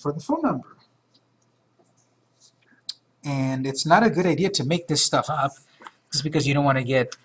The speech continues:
your information out there. If you make this up, technically you're in violation of the terms of service. They could shut your website down. It's not a good idea to make it up. Either put in, you know, P-, P O box information and such, or pay for the private registration.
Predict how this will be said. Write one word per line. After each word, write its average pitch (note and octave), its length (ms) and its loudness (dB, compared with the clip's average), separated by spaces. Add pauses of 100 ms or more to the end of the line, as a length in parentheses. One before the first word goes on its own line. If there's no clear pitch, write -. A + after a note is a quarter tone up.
(280)
your C3 200 -2
information B2+ 600 0
out D3 200 6
there. A#2+ 120 -2
If A2+ 120 -6
you G#2+ 120 -6
make E3+ 220 0
this D3+ 240 2
up, E3+ 180 4
technically D#3+ 360 -6
you're C3 120 -4
in A#2+ 80 -2
violation C3 500 0
of A2 100 -10
the - 80 -20
terms C3+ 320 -4
of G#2+ 80 -12
service. C3+ 640 -2
They A#2+ 100 -6
could A2+ 140 -12
shut - 220 -8
your A2 100 -6
website C#3 380 -4
down. G2+ 220 -12 (640)
It's - 200 -20
not D#3+ 100 -4
a D#3 60 -4
good C#3+ 180 -4
idea C3+ 280 -6
to A#2+ 140 -8
make A#2 220 -4
it A2 80 -4
up. G2+ 140 -8 (260)
Either D#3 420 0
put D3 220 -4
in, C#3+ 180 -6
you C#3+ 120 -8
know, C3+ 100 2
P-, - 180 -2 (220)
P F3+ 220 0
O D#3+ 80 2
box D3+ 360 0
information D#3 540 -8
and D3 140 -10
such, - 420 -10 (480)
or E3 180 2
pay D3 220 -4
for C#3+ 140 -6
the A#2 280 -6 (840)
private A2 460 -4 (120)
registration. - 640 -8